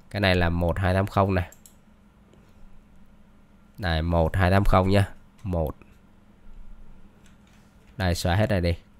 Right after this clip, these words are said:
Đây, một hai tám không. Đó.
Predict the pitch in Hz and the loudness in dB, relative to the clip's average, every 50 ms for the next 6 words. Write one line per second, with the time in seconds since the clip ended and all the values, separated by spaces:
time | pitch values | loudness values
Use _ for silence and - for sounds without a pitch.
0 | - - - - - - - - - - - - - - - - - 90 90 87 | -20 -20 -20 -20 -20 -20 -20 -20 -20 -20 -20 -20 -20 -20 -20 -8 -2 2 4 4
1 | 85 87 - - - - - - - 87 87 85 - - - 98 98 92 92 90 | 4 2 0 -4 -10 -18 -12 -4 0 2 2 2 0 -2 -2 2 4 6 6 6
2 | 87 - - 82 82 92 107 - 107 101 90 - - - - - - - - - | 4 4 4 4 4 4 4 4 4 4 4 2 -4 -14 -20 -20 -20 -20 -20 -20
3 | - - - - - - - - 78 78 80 85 87 87 92 95 98 - | -20 -20 -20 -20 -20 -18 -8 -4 0 2 4 6 6 8 8 6 4 4